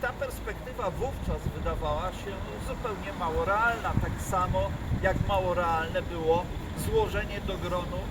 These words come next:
do grobu pierwszej komuny. Nawet pod koniec lat,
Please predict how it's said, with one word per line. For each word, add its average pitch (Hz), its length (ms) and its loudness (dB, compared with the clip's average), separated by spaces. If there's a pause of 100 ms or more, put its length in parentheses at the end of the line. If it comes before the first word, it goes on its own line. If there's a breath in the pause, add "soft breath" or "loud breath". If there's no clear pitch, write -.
(140)
do 175 120 2
grobu 175 380 0 (120)
pierwszej 185 380 -2
komuny. 170 520 2 (440)
Nawet 185 300 0
pod 185 240 -4 (120)
koniec 180 440 -2 (260)
lat, 170 200 2